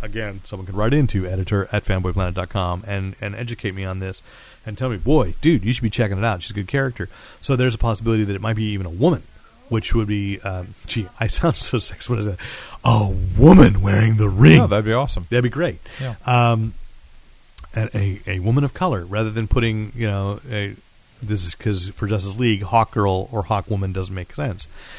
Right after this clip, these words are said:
Speaker 1: So we shall see that. And then they, so I, I'm, I'm, so you got three Justice Leagues. You've got Wonder Woman. You've got, uh, Shazam. You've got Flash. You've got Green Lantern. You've got Cyborg.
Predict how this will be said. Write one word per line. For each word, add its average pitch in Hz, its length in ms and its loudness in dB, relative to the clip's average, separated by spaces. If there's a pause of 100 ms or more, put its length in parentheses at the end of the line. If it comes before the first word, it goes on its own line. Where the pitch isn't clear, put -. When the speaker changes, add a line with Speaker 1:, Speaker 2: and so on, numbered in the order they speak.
(220)
Speaker 1:
So 135 480 4
we 120 160 -2
shall 107 120 -4
see 107 400 0 (100)
that. 101 280 -6
And 104 60 -8
then 117 220 -4
they, 131 320 -2
so 123 460 0 (120)
I, 104 220 -8
I'm, 104 380 -4
I'm, 107 400 -2 (200)
so - 100 -14
you 101 40 -8
got 95 140 -6
three 143 180 -4
Justice 104 320 -4
Leagues. 95 300 -4
You've 104 100 -6
got 101 160 -4
Wonder 98 220 -2
Woman. 90 340 -6 (480)
You've 104 480 0
got, 95 460 -2 (500)
uh, 101 420 0
Shazam. 101 680 -2 (300)
You've 107 220 -2
got 98 260 -4
Flash. 101 560 -2
You've 95 220 -8
got 101 260 -4
Green 113 320 -2
Lantern. 104 460 -4
You've 98 160 -8
got 98 240 -4
Cyborg. 95 840 -6